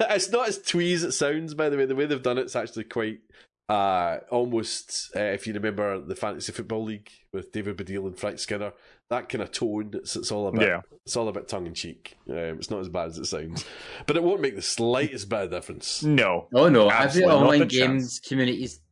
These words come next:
Speaker 3: toxic like that. It's just,
Speaker 1: Aye.
Speaker 3: it's just what you gotta put up with, man.
Speaker 1: Even just, just last night, I was moaning and groaning because I,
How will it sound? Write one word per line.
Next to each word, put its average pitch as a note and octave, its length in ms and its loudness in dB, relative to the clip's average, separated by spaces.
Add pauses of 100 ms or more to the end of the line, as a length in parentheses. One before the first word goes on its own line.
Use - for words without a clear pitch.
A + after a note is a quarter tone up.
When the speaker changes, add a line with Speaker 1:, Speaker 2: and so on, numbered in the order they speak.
(240)
Speaker 3:
toxic A2+ 480 -10
like A2 160 -4
that. A2 220 0
It's F2+ 100 -8
just, G2+ 100 -2
Speaker 1:
Aye. F2+ 280 0
Speaker 3:
it's - 760 -6
just C3 140 0
what G#3+ 120 10
you E3+ 80 8
gotta E3 180 8
put D#3+ 140 4
up F3+ 200 8
with, D#3 180 4
man. D3 500 6 (380)
Speaker 1:
Even C#3 320 -2
just, C3 300 -4
just D3 280 0
last A#2 360 -2
night, G2+ 200 -2
I G2 60 -2
was G#2 160 -4
moaning G2 320 -2
and F#2 100 -8
groaning F#2 280 -6
because G2+ 260 -6
I, B2+ 200 0